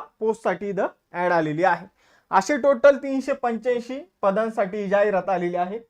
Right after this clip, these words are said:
म्हणजे राज्यसेवेसाठी जर पदं बघितले तर एकशे सत्तावीस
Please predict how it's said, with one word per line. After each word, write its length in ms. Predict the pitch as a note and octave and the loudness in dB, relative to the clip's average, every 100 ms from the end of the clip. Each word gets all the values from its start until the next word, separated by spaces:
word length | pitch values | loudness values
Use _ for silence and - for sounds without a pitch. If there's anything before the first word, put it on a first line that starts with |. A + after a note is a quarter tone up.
| _ _ _ F3 | _ _ _ -6
म्हणजे 200 | F#3 G#3+ | 2 4
राज्यसेवेसाठी 800 | A3 C4+ C#4 C4+ C4 B3+ A3 | 4 2 2 2 2 0 0
जर 160 | B3 B3+ | 2 2
पदं 300 | B3+ A#3+ A#3+ | 2 0 0
बघितले 300 | A3+ A3 A#3 | -2 -2 -4
तर 80 | A#3+ | -4
एकशे 200 | A#3 B3 | -6 -6
सत्तावीस 560 | A#3 A#3 A#3 A#3 C#4+ | -8 -4 -2 -2 -6